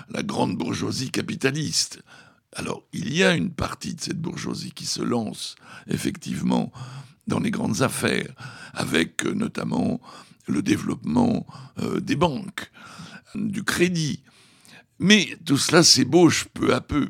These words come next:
progressivement. La bourgeoisie reste encore une,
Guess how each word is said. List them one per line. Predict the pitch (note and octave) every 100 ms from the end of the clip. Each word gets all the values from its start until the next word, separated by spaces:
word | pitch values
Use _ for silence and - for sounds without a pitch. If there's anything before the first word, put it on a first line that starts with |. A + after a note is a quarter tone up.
| -
progressivement. | - G#2+ G#2 G#2 - D3 C#3+ C3+ - - C3 C3+ D3+ D#3
La | A3 -
bourgeoisie | - - - A1+ -
reste | - - -
encore | - - A2 F#2+ -
une, | -